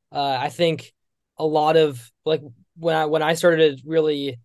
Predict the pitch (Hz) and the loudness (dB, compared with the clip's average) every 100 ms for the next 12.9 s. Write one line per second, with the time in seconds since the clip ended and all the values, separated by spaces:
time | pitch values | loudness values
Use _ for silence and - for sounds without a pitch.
0 | _ - 165 165 143 165 156 147 147 147 | _ -8 -4 -2 -2 -4 -4 0 0 0
1 | 147 139 135 139 135 139 135 135 120 135 | -2 -4 -4 -6 -6 -6 -4 -4 -2 -2
2 | 139 127 143 131 151 143 131 - 135 135 | -2 -6 -8 -4 -6 -4 -8 -10 -12 -10
3 | 147 147 139 131 135 127 - 139 135 123 | -4 -2 -2 -4 -8 -8 -8 -6 -6 -8
4 | - - 139 135 131 123 - _ _ _ | -12 -6 -4 -4 -6 -10 -14 _ _ _
5 | - 147 139 - 156 147 156 135 139 147 | -6 -4 -4 -2 -2 -2 -4 -4 -4 -2
6 | 143 139 143 139 139 135 127 120 139 147 | -2 -4 -2 -2 -2 -4 -6 -6 -4 -6
7 | 165 _ _ _ - 139 139 147 160 170 | -6 _ _ _ -10 -6 -4 -2 0 0
8 | 175 185 180 - _ _ 170 165 156 143 | 2 0 -2 -10 _ _ -4 -2 -2 -6
9 | 120 _ _ _ _ _ _ _ _ 185 | -12 _ _ _ _ _ _ _ _ -2
10 | 170 165 170 180 170 165 165 170 151 160 | 2 2 0 0 0 0 -2 -4 0 0
11 | 151 147 135 156 147 151 151 147 139 139 | 0 -4 -2 -2 0 0 -2 -2 -4 -6
12 | 117 - 139 131 139 - 147 135 - | -8 -10 -10 -10 -14 -12 -10 -10 -8